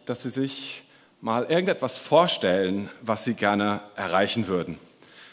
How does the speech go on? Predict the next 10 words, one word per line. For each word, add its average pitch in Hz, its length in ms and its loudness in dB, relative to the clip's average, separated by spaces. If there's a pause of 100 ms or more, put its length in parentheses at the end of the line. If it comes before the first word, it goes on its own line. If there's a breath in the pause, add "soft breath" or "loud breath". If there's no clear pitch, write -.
(200 loud breath)
Also 110 360 2
das 98 180 -4
kann 107 160 2
ein 87 440 0
Gegenstand 123 520 4
sein, 107 340 4
den 101 160 -2
Sie 107 80 -4
gerne 95 240 0
hätten, 95 440 -4